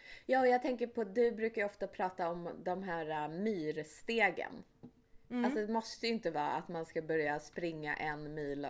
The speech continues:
Speaker 1: om dagen.
Speaker 2: <laughs>
Speaker 1: Eh, det kan ju vara bara gå ut så här fem minuter och så ökar
Speaker 2: Ja.
Speaker 1: man på lite när, när man känner sig redo.
Speaker 2: Ja, och att göra det och inte vänta till liksom det här läget när,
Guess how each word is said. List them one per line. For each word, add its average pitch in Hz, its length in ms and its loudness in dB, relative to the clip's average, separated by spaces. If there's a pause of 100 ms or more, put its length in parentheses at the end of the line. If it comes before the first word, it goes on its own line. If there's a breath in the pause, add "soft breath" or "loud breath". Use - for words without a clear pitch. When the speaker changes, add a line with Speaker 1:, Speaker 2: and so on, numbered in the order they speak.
Speaker 1:
om 147 320 -6
dagen. 175 540 2 (220 loud breath)
Speaker 2:
<laughs> - 240 -2
Speaker 1:
Eh, 175 220 10 (180)
det - 100 8
kan 240 400 6
ju 214 100 8
vara 226 240 8
bara 147 260 4
gå 175 220 2
ut 190 300 0
så - 140 0
här 147 220 4 (680 loud breath)
fem 202 260 8
minuter 190 720 0
och 165 120 -2
så - 160 -4 (340)
ökar 160 200 -4
Speaker 2:
Ja. 220 100 -4
Speaker 1:
man 165 140 -4
på 175 320 -2
lite - 380 -8
när, 156 200 -10 (540)
när 156 160 -8
man 143 140 -8
känner 143 220 -10
sig 180 180 -10
redo. 165 480 -6 (760 soft breath)
Speaker 2:
Ja, 294 460 -2
och - 240 2
att - 240 -2
göra 208 420 2
det 262 280 0
och 277 100 -2
inte 233 200 -4
vänta 226 760 0
till 226 200 0
liksom 180 280 -2
det 196 60 0
här 180 140 0
läget 170 460 0
när, 160 260 -2